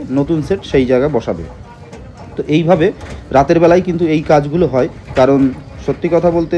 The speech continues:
দিনের বেলা, আহ, প্রচণ্ড পরিমাণে হেভি ট্রাফিক থাকায়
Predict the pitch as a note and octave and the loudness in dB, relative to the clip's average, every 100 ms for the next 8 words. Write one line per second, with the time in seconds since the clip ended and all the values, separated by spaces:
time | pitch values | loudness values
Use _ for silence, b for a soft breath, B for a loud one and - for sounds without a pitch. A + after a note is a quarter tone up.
0 | D#3 C3 D#3 E3+ E3 C#3 G#3+ - - - | -4 -2 -2 2 4 2 0 -6 -18 -18
1 | - - - A3+ A#2 A2+ A2 D#3+ D3+ F3+ | -16 -16 -6 -2 0 -2 -2 -2 0 0
2 | F3+ E3 E3 E3 E3 C#3+ - C3 D3 F#3 | 0 -2 -2 0 -2 -4 -6 -2 0 0
3 | C#3+ C#3+ F3+ - D3+ B2 | 0 0 -2 -2 -2 0